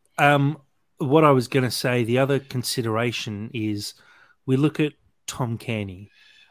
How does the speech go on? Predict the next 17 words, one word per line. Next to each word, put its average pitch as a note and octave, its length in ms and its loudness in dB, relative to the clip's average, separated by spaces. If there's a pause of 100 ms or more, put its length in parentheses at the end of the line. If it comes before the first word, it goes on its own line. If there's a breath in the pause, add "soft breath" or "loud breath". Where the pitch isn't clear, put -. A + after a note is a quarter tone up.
(100)
and A#2+ 180 -4
how A2+ 380 0
we A#2+ 260 -2
see B2+ 300 -2
Tom A#2 240 -4
Cairney A2+ 340 -4
as A2 160 -4
a A2 40 -4
player G#2 280 -6
who G#2+ 160 -8
comes C3 380 -2
off - 140 -4
the A#2 60 -8
bench A2 380 -4
and A2+ 80 -6
influences G#2+ 580 -6
games. G#2 600 -8